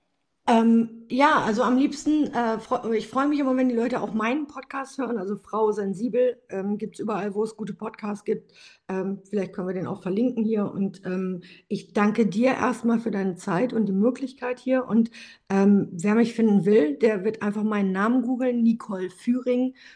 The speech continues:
Führing wie Führung mit I am Ende. Ähm, also Führung schreibt man mit I,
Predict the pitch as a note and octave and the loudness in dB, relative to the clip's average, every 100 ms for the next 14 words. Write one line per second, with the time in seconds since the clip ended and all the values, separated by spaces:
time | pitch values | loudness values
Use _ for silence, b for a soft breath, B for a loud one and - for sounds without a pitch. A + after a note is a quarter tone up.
0 | _ - C#4 C#4+ C4+ B3+ G#3 - C4+ A3 | _ 2 4 4 4 2 0 0 0 2
1 | A#3 A#3+ G#3+ E3+ - A#3+ B3 - A3 F#3+ | 2 2 0 -4 -4 0 2 2 -2 0
2 | G#3+ A3 A3+ B B B - G3+ G3+ G#3 | -2 -2 -8 B B B -4 0 4 4
3 | G#3 - - F3+ F3 B3+ A#3+ A3+ A3 G#3 | 2 -4 -6 -6 -4 0 0 0 -2 -6
4 | - F#3+ F#3+ - E3+ D#3+ - - G#3 C4 | -8 -8 -6 -6 -4 -4 -4 -4 -2 -2